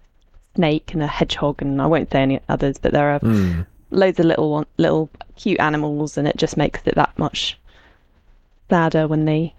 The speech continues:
Speaker 1: they leave.
Speaker 2: One of the things that really strikes me about Spiritfarer, 'cause I've not played it, but I have seen some gameplay of it, is that it just looks really nice. Like, it has this really, like, almost,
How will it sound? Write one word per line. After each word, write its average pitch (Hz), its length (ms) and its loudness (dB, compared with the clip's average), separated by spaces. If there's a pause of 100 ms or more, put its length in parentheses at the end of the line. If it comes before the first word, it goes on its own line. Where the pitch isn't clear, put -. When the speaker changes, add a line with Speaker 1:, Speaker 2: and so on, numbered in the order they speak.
Speaker 1:
they 165 120 0
leave. 151 560 0 (540)
Speaker 2:
One 131 120 4
of 151 60 2
the 151 60 2
things 143 260 2
that 117 100 2
really 113 220 2
strikes 107 460 -2
me 107 160 2
about 90 260 -2
Spiritfarer, 85 400 -2
'cause - 100 -4
I've 95 100 0
not 113 220 0
played 92 260 2
it, 82 40 -2
but 80 100 -4
I 85 40 0
have 90 180 0
seen 87 220 0
some 87 180 0
gameplay 87 440 0
of 87 80 0
it, 87 140 -2
is - 100 -4
that 92 180 0 (240)
it - 200 0
just 170 180 0
looks 170 280 2
really 107 300 2
nice. 87 360 0
Like, 92 120 0
it 95 40 0
has 101 120 0
this 107 160 0
really, 104 300 2
like, 98 220 0
almost, 113 400 0